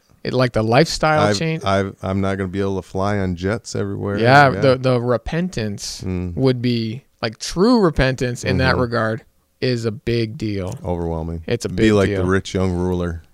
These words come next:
Speaker 2: you
Speaker 1: It
Speaker 2: know?
Speaker 1: is. That's
Speaker 2: Yeah.
Speaker 1: exactly what it is.
Speaker 2: Yeah.
Speaker 1: They've built their whole kingdom
Speaker 2: Yeah.
Speaker 1: around this. Like, they're not walking away from a little.
Speaker 2: Mm-hmm.
Speaker 1: They're walking away from a lot. And what's really interesting is, is all these people are networked together.
Speaker 2: They are.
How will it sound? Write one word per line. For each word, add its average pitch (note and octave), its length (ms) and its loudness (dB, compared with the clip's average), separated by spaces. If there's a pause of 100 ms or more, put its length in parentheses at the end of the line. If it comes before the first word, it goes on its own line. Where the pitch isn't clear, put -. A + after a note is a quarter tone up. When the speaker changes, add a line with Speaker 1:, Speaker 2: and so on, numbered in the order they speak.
Speaker 2:
you - 80 -4
Speaker 1:
It B2+ 120 6
Speaker 2:
know? C#3+ 60 10
Speaker 1:
is. G3 380 6
That's C3 180 -4
Speaker 2:
Yeah. D3+ 60 -4
Speaker 1:
exactly E3+ 480 2
what B2+ 160 0
it A2+ 100 -4
is. G#2+ 140 -6
Speaker 2:
Yeah. F#2 60 0
Speaker 1:
They've E3 140 2
built F3+ 220 2
their D#3+ 140 2
whole C#3+ 180 0
kingdom D3 640 -6 (100)
Speaker 2:
Yeah. F2 200 -6 (240)
Speaker 1:
around A2+ 300 -2
this. G#2+ 260 -6
Like, A2 120 -4
they're E3+ 140 2
not G#3+ 220 2
walking D#3 300 2
away C3+ 220 0
from B2+ 200 -8
a A2+ 40 -4
little. B2 400 -4 (140)
Speaker 2:
Mm-hmm. E2+ 460 -6
Speaker 1:
They're C3+ 120 -2
walking D3+ 320 2
away B2+ 200 -2
from - 160 -10
a G#2+ 40 -6
lot. A#2 320 -4 (480)
And C3+ 100 0
what's C#3+ 200 4
really E3+ 220 4
interesting C#3+ 380 0
is, B2+ 200 -4 (100)
is B2+ 140 -2
all D3+ 160 4
these F3+ 220 2
people C3+ 500 0
are B2 140 -2
networked A2+ 800 -4 (340)
together. A2+ 580 -4 (120)
Speaker 2:
They F2 220 -2
are. D#2 200 -4